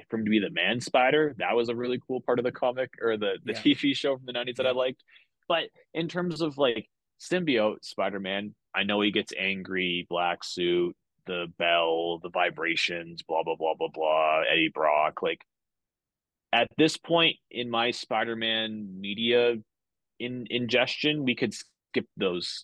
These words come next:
Speaker 1: events and just go
Speaker 2: Well, we
Speaker 1: straight to
Speaker 2: have,
Speaker 1: Venom.
Speaker 2: we have no Eddie Brock in this, right? This Eddie Brock is not Venom. And I thought
Speaker 1: Well,
Speaker 2: I
Speaker 1: it's
Speaker 2: knew
Speaker 1: gonna be
Speaker 2: who
Speaker 1: Harry,
Speaker 2: Venom
Speaker 1: right?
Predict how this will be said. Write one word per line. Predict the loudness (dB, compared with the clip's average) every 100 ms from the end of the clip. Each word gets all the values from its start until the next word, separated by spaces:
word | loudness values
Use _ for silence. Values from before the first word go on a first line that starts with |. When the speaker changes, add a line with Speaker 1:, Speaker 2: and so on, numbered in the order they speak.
| -8
Speaker 1:
events | -6 -6 -4
and | -4
just | -2 0
go | 0
Speaker 2:
Well, | 2
we | 2
Speaker 1:
straight | 2
to | 0
Speaker 2:
have, | -2 -2
Speaker 1:
Venom. | 0 0
Speaker 2:
we | -2
have | -4
no | -4
Eddie | -6 -6
Brock | -8 -8 -8
in | -12
this, | -12 -14 -10
right? | -10 -6
This | -8
Eddie | -6 -8
Brock | -6 -6 -8
is | -12 -12
not | -12 -12
Venom. | -12 -10 -10 -12 _ _ _ _ _ -8
And | -4
I | 2
thought | 6
Speaker 1:
Well, | 6
Speaker 2:
I | 6
Speaker 1:
it's | 4
Speaker 2:
knew |
Speaker 1:
gonna | 4
be | 4
Speaker 2:
who | 4
Speaker 1:
Harry, | 4 4
Speaker 2:
Venom | 0
Speaker 1:
right? | 2